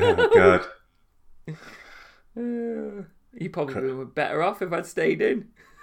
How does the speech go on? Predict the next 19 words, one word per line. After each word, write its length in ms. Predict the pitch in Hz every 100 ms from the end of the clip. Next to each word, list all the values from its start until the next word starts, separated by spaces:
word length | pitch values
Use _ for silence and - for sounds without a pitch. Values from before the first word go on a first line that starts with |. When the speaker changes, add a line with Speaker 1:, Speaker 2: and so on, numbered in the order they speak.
| - - - -
Speaker 1:
Crazy 340 | - 90 87 107
times. 800 | - 90 80 76 73 - - _ 147 156 - - _
Speaker 2:
Crazy 340 | - 156 156 269
times. 360 | - 156 147
But 160 | 156 156
anyway, 320 | 226 254 226
so 360 | 202 226 214 202 _ - - - -
going 220 | - 226 214
back 200 | 320 -
to 160 | -
it, 140 | 147 135
right? 320 | 131 151 - _ _ _ _ _
I've 120 | 143 -
got, 220 | 185 -
I've 160 | 156 -
got 220 | 175 -
two 180 | - 190
examples 720 | 160 185 180 139 123 120 - _ -
of 180 | 113